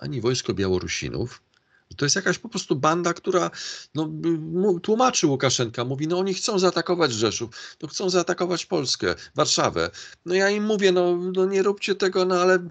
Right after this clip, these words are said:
no co ja mogę zrobić? No chcą, tak? Proszę państwa, to są rzeczy nieprawdopodobne. To znaczy, że oni naprawdę rozważają taki scenariusz. I to jest nie tak, że to zrobią za trzy miesiące, za cztery, tylko oni to z-, mogą zrobić w sierpniu.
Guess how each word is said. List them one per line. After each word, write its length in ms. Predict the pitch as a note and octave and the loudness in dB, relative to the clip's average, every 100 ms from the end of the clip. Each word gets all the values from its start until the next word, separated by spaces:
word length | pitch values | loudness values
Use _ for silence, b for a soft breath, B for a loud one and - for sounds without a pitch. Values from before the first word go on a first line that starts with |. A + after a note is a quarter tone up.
| - B - | -16 B -8
no 140 | D#3+ | -4
co 120 | D#3 | 0
ja 100 | E3+ | 0
mogę 240 | F#2 D#2+ D#2+ | 0 -2 -4
zrobić? 380 | D2+ D#2 E2+ A2+ | -4 -6 -6 -8
No 100 | C#3 | -8
chcą, 360 | - E2+ - | -6 -6 -8
tak? 260 | - B2 - _ B B B B B - | -10 -8 -10 _ B B B B B -16
Proszę 240 | - - | -10 -8
państwa, 240 | - - | -6 -6
to 60 | D2 | -8
są 40 | |
rzeczy 280 | D2 D2+ G2 | -8 -6 -4
nieprawdopodobne. 720 | F#2 G2+ G#2 - D#3 D3+ D#2 D#2 | -4 -6 -4 -2 0 0 -2 -8
To 140 | - | -8
znaczy, 280 | F2+ F2+ F#2 | -6 -4 -2
że 80 | F#2+ | 0
oni 80 | |
naprawdę 600 | F#2+ F#2 G2+ E2 D#2+ A#2 A2+ B B B B | 0 -2 -2 -2 -2 -4 -4 B B B B
rozważają 720 | - F#2 E2+ F#2 F2+ F#2 A2+ A2+ | -2 0 2 0 2 0 -2 -4
taki 280 | F#2 G#2 | -6 -4
scenariusz. 840 | A2 - C#3+ A#2+ D2 A#1 - - - _ _ b b b b b F2+ | -2 -2 -2 -4 -6 -10 -16 -16 -18 _ _ b b b b b -16
I 80 | |
to 200 | - G2+ | -6 0
jest 280 | A2+ A#2 - | 0 0 -2
nie 140 | C3+ E3 | -2 0
tak, 160 | A2+ | -2
że 140 | F#2 F#2 | -2 -6
to 140 | F#2+ | -6
zrobią 360 | E2+ G#2 G#2 F#2 | -4 -4 -2 -2
za 120 | F#2+ | -2
trzy 280 | - - G2 | -2 -2 -2
miesiące, 500 | E2+ - D2+ E2 E2 | -2 -4 -4 -4 -2
za 120 | E2 | -2
cztery, 400 | - D#2+ C#2 D2 | -4 -4 -4 -6
tylko 240 | - - | -8 -8
oni 160 | G2+ G#2+ | -8 -6
to 120 | B2 | -8
z-, 160 | G#2 - | -10 -10
mogą 320 | G#2+ A2 A2+ | -8 -4 -4
zrobić 340 | G#2+ A2+ B2+ - | -4 -4 -6 -6
w 60 | |
sierpniu. 480 | - C3 - - - | -2 0 0 -6 -20